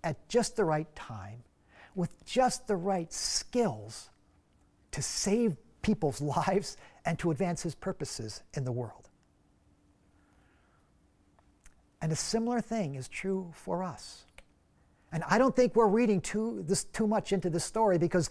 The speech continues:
we're told this other places in Scripture. That God can and will place you in just the right time, at just the right place, with just the right skills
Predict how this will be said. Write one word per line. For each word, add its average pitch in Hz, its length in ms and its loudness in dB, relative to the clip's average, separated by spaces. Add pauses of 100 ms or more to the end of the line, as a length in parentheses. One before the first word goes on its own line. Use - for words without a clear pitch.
(160)
we're 220 140 4
told 233 360 4
this 156 280 -2
other 185 220 -2
places 156 600 -8 (120)
in 135 120 -12
Scripture. - 600 -16 (1400)
That 151 420 0
God 220 460 0 (140)
can 226 440 -2
and 180 320 -2
will 170 260 2
place - 540 -4
you 202 320 -8 (720)
in 151 140 -4
just 190 300 -2
the 208 80 -2
right 175 240 -4
time, 131 320 -12 (880)
at 147 160 -16
just - 240 0
the 220 60 4
right 175 280 0
place, - 460 -12 (600)
with - 220 -4
just - 260 2
the 220 80 2
right 175 280 0
skills - 640 -8